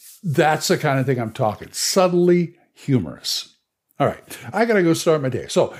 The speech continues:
if you guys wanna talk to me about this or anything else, old man grognard at gmail dot com.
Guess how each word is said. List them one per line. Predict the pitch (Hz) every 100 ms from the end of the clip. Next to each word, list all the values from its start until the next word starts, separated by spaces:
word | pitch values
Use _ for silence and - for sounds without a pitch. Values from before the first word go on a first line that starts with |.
| -
if | 190
you | 214
guys | 294 254 214
wanna | 196 196 170
talk | 190 180
to | 175
me | 165
about | 135 107 92
this | 127 165 180
or | 123
anything | 113 131 139
else, | 135 160 -
old | - 233
man | 247 240 175
grognard | 180 180 175 175 160
at | 143
gmail | 147 147 123
dot | 123 113
com. | 127 85